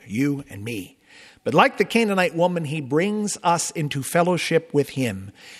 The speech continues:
giving you sonship with God, an heir, an heir of eternal life. All because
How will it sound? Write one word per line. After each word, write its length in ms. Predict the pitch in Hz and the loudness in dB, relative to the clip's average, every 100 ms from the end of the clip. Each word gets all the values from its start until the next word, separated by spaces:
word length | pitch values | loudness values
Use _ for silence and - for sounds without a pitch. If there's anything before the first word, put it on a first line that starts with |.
| - - | -18 -6
giving 380 | 131 185 233 202 | 4 4 4 2
you 220 | 143 135 | 0 0
sonship 640 | - 165 190 196 - 175 | 0 0 -2 -2 -4 -4
with 180 | 165 156 | -4 -6
God, 500 | - 139 107 98 107 - | -4 -4 -4 -8 -14 -14
an 160 | 127 120 - | -12 -10 -4
heir, 640 | 180 190 135 - - - _ _ _ _ _ _ _ _ _ _ _ _ | -2 -2 -4 -8 -14 -20 _ _ _ _ _ _ _ _ _ _ _ _
an 120 | 131 - - | -12 -6 2
heir 440 | 170 180 180 170 135 | 4 6 4 -2 -6
of 100 | 123 | -6
eternal 480 | 117 131 127 120 | -6 -6 -6 -6
life. 480 | 113 101 95 - - _ _ _ _ _ _ _ _ _ _ _ _ _ _ _ - | -6 -8 -10 -16 -20 _ _ _ _ _ _ _ _ _ _ _ _ _ _ _ 0
All 240 | 151 175 | 4 4
because 880 | 156 156 - 131 123 117 113 107 - | 2 -6 -4 -2 -2 -4 -8 -10 -12